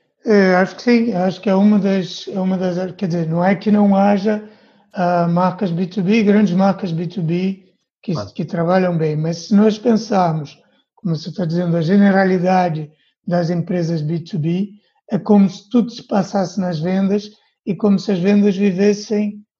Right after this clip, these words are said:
Speaker 1: ah, ah, como se não fosse necessário, como se não fosse útil, ah, trabalhar a marca ou mesmo trabalhar marketing,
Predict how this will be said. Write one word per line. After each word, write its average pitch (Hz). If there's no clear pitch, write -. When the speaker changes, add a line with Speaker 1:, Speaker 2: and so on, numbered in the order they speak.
Speaker 1:
ah, 170
ah, 196
como 214
se 214
não 233
fosse 240
necessário, 220
como 214
se 208
não 202
fosse 214
útil, 226
ah, 185
trabalhar 185
a 180
marca 202
ou 247
mesmo 233
trabalhar 220
marketing, 190